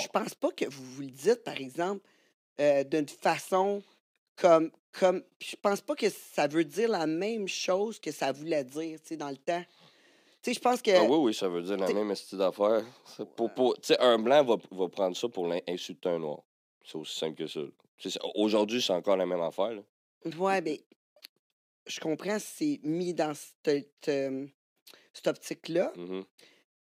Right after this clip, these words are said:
Speaker 1: Euh, mais je veux dire, il y a beaucoup, beaucoup de façons que je l'entends entre vous autres qui veut dire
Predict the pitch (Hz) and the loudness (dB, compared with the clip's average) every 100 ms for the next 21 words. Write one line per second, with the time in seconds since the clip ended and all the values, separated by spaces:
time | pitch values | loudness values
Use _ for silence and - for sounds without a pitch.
0 | - 143 143 - - 156 160 151 160 175 | -6 -4 -4 -8 -6 -2 -2 -2 -2 -2
1 | 175 160 139 - - 285 285 _ _ _ | 2 2 2 -14 -2 -2 -2 _ _ _
2 | _ _ _ _ 135 - 196 - - 269 | _ _ _ _ -20 -12 -12 -10 -6 -4
3 | 285 208 165 - 170 - - 196 240 240 | -2 0 0 2 -4 -2 -4 -4 -4 -10
4 | - 156 156 151 160 165 - 180 175 262 | -6 -4 0 2 2 0 0 0 0 -2
5 | - _ _ _ _ _ 196 _ _ _ | -14 _ _ _ _ _ -20 _ _ _
6 | _ _ _ - 143 131 135 147 165 226 | _ _ _ -6 -4 -4 -6 2 2 2
7 | - - 156 151 170 | -4 -10 -2 0 0